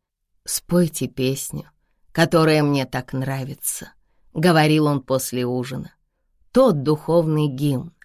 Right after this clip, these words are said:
Спуститесь, ангелы, и всколыхните воды». Мы с Джеральдом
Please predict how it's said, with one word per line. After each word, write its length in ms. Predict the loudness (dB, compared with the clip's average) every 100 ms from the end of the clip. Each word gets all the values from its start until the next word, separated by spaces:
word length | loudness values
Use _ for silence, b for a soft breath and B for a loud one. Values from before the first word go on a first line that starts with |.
| _ _ _ _
Спуститесь, 960 | -10 2 2 2 0 0 0 -4 -4
ангелы, 640 | -2 -2 -2 -2 -6 -8 _ _ _ 0
и 160 | 2
всколыхните 920 | 2 2 2 2 2 -2 -2 -2 -4
воды». 520 | -6 -2 -2 -4 -8 -20 _ _ _ _ _ _ -2
Мы 240 | 0 0
с 40 |
Джеральдом 840 | -2 -6 -4 -4 -4 -6 -8 -10